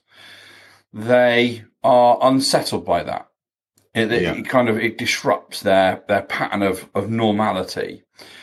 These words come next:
Speaker 1: So if you were always Mister Doom and Gloom, you know, and it's like, "Oh, oh, you know, don't ask Luke his opinion, bloody hell, he's always moaning about it," then that comment would have been nothing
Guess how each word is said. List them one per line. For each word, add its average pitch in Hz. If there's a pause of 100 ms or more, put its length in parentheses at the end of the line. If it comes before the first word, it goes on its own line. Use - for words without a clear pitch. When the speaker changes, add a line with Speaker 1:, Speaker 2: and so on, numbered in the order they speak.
(120)
Speaker 1:
So 107
if 160
you 131
were 123
always 120 (140)
Mister 107
Doom 117
and 104
Gloom, 110 (100)
you 107
know, 104
and 104
it's 104
like, 101
"Oh, 104 (420)
oh, -
you 101
know, 95
don't 117
ask 113
Luke 120
his 107
opinion, 104
bloody 107
hell, 107
he's 98
always 117
moaning 107
about 98
it," - (500)
then 127 (640)
that 135
comment 120
would 117
have 107
been 117
nothing 117